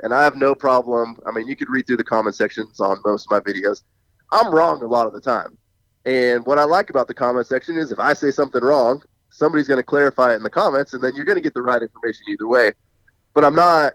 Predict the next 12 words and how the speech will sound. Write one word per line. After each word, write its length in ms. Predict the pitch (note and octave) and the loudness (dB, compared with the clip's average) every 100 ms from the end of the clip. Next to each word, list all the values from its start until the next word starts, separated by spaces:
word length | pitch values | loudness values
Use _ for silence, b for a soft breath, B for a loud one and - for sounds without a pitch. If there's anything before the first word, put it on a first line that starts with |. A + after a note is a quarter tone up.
| _ | _
afraid 500 | C3 - D3 C#3+ C3+ | -10 -6 0 0 0
to 300 | - B2+ A#2+ G#2 | -4 -2 -2 -4
put 200 | - C#3+ | -8 -4
that 160 | B2 A#2+ | 0 0
in 140 | E3+ | 0
there 180 | G#2+ G#2+ | -2 -4
because, 400 | A#2+ A2+ A2+ - | -6 -6 -6 -6
well, 140 | B2+ A#2 | -10 -8
we're 140 | C3 | -2
not 220 | D#3 C#3 | -2 0
perfect. 360 | B2 G2 B2 - _ _ _ _ - | -2 -4 -6 -10 _ _ _ _ -2
And 400 | B2 A#2 A2+ | 2 2 0